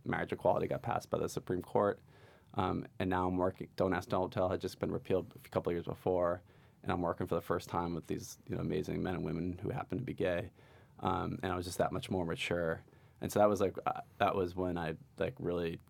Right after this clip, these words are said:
started to think strong about separating from my wife, who at that time we'd been married for about four or five years,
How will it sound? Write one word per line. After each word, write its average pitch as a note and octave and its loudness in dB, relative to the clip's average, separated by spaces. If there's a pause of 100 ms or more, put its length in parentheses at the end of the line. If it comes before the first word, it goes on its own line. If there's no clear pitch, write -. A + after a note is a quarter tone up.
started E2 0
to - -12
think E2+ -6
strong F2 0
about D#2+ 0 (400)
separating F#2 2
from - -6
my D#2+ 0
wife, F2 2
who F2 0
at E2+ -2
that - -2
time - -4
we'd E2 -2
been E2 -2
married D#2+ -4
for - -10
about E2 -2
four - -2
or - -2
five - -4
years, - -6